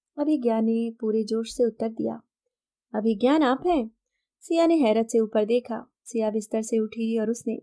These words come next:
पिंक कलर का एक स्टॉल शॉल की तरह लपेट लिया। सिल्क स्टॉल जिस पर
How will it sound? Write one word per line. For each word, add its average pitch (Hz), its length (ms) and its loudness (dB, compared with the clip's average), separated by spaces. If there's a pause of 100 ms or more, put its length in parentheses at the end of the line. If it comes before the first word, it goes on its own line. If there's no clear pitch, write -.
पिंक 311 240 0
कलर 220 240 4
का 220 200 0
एक 220 200 -2
स्टॉल 247 480 -4 (160)
शॉल 214 300 0
की 226 120 -6
तरह 226 200 0
लपेट 226 400 -2
लिया। 226 240 -4 (1700)
सिल्क 320 320 2
स्टॉल 226 420 2
जिस 220 220 -2
पर 233 200 -2